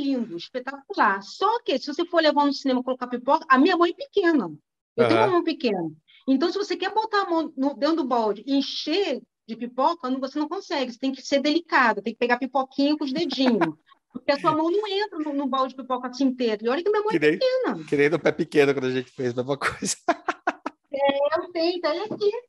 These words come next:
Speaker 1: Tá aqui.
Speaker 2: Aliás,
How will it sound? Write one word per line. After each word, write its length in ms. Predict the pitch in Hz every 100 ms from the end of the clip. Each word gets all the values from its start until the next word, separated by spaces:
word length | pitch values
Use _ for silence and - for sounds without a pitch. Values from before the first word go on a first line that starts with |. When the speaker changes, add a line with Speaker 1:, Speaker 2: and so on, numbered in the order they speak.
| _ _ _ - - _ _ _ _ _ _ _ 120 117 117 117 117 -
Speaker 1:
Tá 120 | -
aqui. 80 | - -
Speaker 2:
Aliás, 400 | 185 - 170